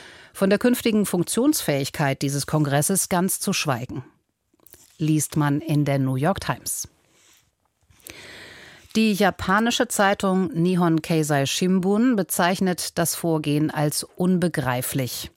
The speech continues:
Zwar war der steinige Weg für McCarthy vorhersehbar, als er im Januar erst nach dem fünfzehnten Wahlgang gewählt wurde.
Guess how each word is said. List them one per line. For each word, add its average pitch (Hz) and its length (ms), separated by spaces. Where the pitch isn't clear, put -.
Zwar 214 380
war 208 160
der 185 180
steinige 190 600
Weg 185 240
für 175 200
McCarthy 160 600
vorhersehbar, 160 960
als 147 260
er 143 320
im 147 140
Januar 156 480
erst 151 400
nach 147 200
dem 143 200
fünfzehnten 190 640
Wahlgang 151 480
gewählt 139 420
wurde. 165 380